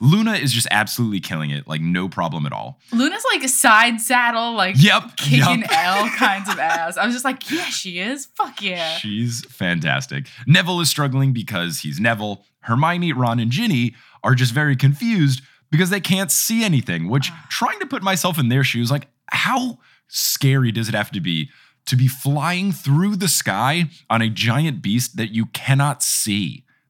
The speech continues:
Speaker 1: That sounds horrible.
Speaker 2: And just the way that Harry, as the narrator, describes it,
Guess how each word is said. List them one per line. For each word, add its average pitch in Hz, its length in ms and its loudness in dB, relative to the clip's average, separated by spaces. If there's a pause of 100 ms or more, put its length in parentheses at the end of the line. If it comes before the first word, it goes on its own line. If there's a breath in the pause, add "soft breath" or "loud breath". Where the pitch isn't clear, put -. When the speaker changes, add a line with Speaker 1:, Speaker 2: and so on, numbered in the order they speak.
Speaker 1:
That 139 160 0
sounds 190 400 0
horrible. 143 720 -2
Speaker 2:
And 285 160 0
just 294 220 -4
the 349 100 0
way 277 160 -2
that 262 240 -2
Harry, 208 480 0
as 180 260 -4
the 175 120 -12
narrator, 170 720 -4
describes 170 880 -10
it, 277 240 -10